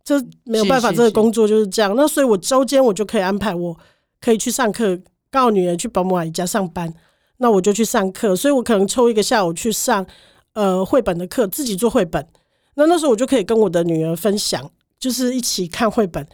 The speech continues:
Speaker 1: 然后我这些绘本的，的素材后来还给，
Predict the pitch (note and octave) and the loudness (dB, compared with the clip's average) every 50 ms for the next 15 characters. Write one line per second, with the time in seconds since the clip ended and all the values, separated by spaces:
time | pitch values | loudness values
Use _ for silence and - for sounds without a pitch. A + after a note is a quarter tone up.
0 | _ _ _ _ _ _ _ - A#3+ A#3 B3 C#4 D#4 D4+ C#4+ C4+ B3+ A#3 G#3+ A3+ | _ _ _ _ _ _ _ -2 0 0 2 4 4 4 4 4 2 2 2 2
1 | A#3 A#3 F#4+ F#4+ - E4+ E4+ E4 F4+ C4 B3+ A3 G3 G3+ G3+ F#3+ - - _ _ | 2 2 2 2 2 4 4 4 4 4 2 2 2 2 0 -2 -4 -14 _ _
2 | _ _ - A3+ G#3+ G#3+ G#3 G#3 G#3 - - F4+ C#4 A3+ - B3 F3+ G3 A#3 C4 | _ _ -2 0 2 2 2 2 0 0 0 0 0 0 0 -2 0 0 2 2
3 | A#3+ G#3 F3+ F3 F#3+ G3+ - G#3+ F#3+ - - F#3+ | 2 2 2 2 0 0 -2 -4 -4 -2 -4 -4